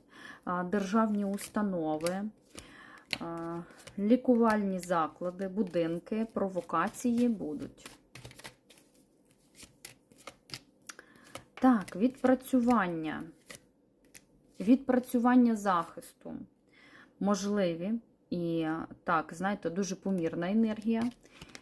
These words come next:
Іде знову масова активність на вихідні, будь ласка.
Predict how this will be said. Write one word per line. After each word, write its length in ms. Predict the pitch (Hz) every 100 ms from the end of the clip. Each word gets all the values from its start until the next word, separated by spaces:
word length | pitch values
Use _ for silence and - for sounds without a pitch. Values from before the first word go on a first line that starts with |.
| -
Іде 260 | 185 233
знову 320 | 285 254 254 254
масова 520 | 220 214 - 202 202
активність 640 | - - 196 180 165 165
на 100 | 180
вихідні, 520 | 175 185 - 190 190 170
будь 200 | 165 170
ласка. 500 | 180 180 - 147